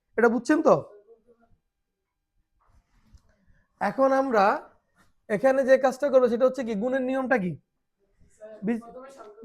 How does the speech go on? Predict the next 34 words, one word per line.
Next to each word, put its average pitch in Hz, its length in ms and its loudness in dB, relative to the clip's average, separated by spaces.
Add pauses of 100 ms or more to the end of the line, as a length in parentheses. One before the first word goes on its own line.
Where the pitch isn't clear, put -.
বীজগণিতীয় 269 880 0
রাশির 269 280 -2
গুণের 262 240 -4
নিয়মটা 254 320 -2
হচ্ছে, 294 280 -12
এখানে 269 320 0
কয়টা 262 220 2
পদ 202 180 2
বলেন 190 300 0
তো? 320 140 -2 (880)
দুইটি 262 260 -2
রাশি, 240 380 -2
এটাও 226 220 -2
একপদী 269 400 -2
রাশি, 269 260 2
এটাও 262 220 2
একপদী 269 440 0 (600)
রাশি। 214 320 4
এগুলো 240 300 0
কয় 277 180 2
পদী 277 200 0
রাশি? 247 380 0 (500)
একপদী 214 380 0
রাশি। 151 260 -6 (420)
আচ্ছা, 220 180 -4
যখন 233 180 2
আমরা 269 160 2
গুণ 254 300 -4
করবো, 220 220 2
আমাদের 220 280 0
নিয়ম 247 260 0
হচ্ছে 214 260 -2 (760)
সহগগুলোর 240 840 0
গুণফল 262 1120 0